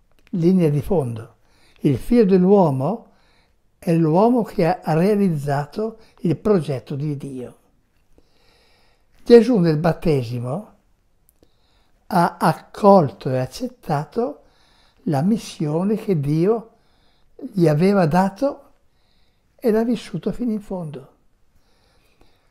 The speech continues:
Quindi, figlio dell'uomo è la persona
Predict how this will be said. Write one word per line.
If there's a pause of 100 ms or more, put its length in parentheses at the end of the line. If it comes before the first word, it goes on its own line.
Quindi, (1500)
figlio
dell'uomo (1500)
è
la
persona